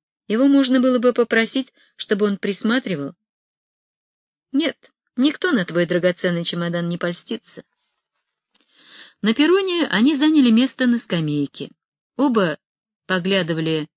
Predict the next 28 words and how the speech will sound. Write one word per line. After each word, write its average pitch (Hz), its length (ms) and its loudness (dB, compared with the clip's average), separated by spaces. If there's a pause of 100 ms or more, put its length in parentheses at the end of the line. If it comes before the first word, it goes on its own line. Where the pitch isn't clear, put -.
(160)
на 156 120 -6
вагон, 202 460 0 (640)
не 214 140 4
выскочит 220 480 0
ли 202 100 0
вор 196 220 0
с - 60 -6
чемоданом. 175 720 -4 (1000)
Рейхель 294 560 2
с - 100 -12
наслаждением 190 800 0
закурил 165 420 -4
папиросу. 156 720 -8 (1120)
Первая 180 680 0 (180)
из 160 220 -8
пяти — 233 540 -2 (440)
полагающихся 208 880 -2
по 185 120 -6
моему 165 360 -4
правилу 156 480 -6
в 147 80 -16
день. 143 340 -4 (1040)
У 240 40 -14
тебя 285 220 -2
на, 311 160 0 (380)
на 247 200 0
всё - 220 -6
правило. 147 440 -6